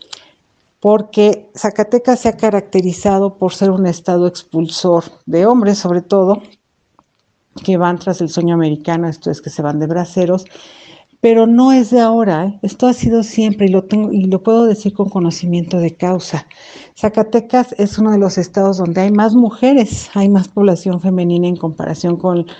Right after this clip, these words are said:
la masculina de hombres jóvenes, porque niños y, y, y ancianos sí, sí los hay, pero hombres, digamos, en la plenitud de la vida, no.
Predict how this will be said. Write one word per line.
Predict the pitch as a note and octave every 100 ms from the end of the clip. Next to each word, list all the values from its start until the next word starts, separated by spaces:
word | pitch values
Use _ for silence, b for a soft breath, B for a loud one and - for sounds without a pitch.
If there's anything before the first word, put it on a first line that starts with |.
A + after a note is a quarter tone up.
| B -
la | F#3
masculina | F3+ E3+ G#3 G3 G3 G3+ G#3 F3+
de | F3+ F3+
hombres | F3 F3+ F3+
jóvenes, | - A3 F#3 D#3 D3 -
porque | D#3 - D#3
niños | F#3 A3+ G#3+ G#3+ G#3+ -
y, | F3+ E3+ - F3 E3+
y, | F3+ F3
y | D#3
ancianos | E3 D#3+ G3+ F#3 F#3+
sí, | F#3+ G3+ F3+ - - _
sí | _ F3+
los | F3 F3 -
hay, | G#3 - - B B B B B B _ -
pero | F3 F3 F#3
hombres, | F#3 G3+ F#3+ -
digamos, | E3+ E3+ E3 E3
en | D#3+
la | C#3+
plenitud | - D#3 D#3 D#3 F3
de | E3
la | D3
vida, | C#3+ E3 F#3+ G3 _ B B B B B B -
no. | F3 G3 A#3 A#3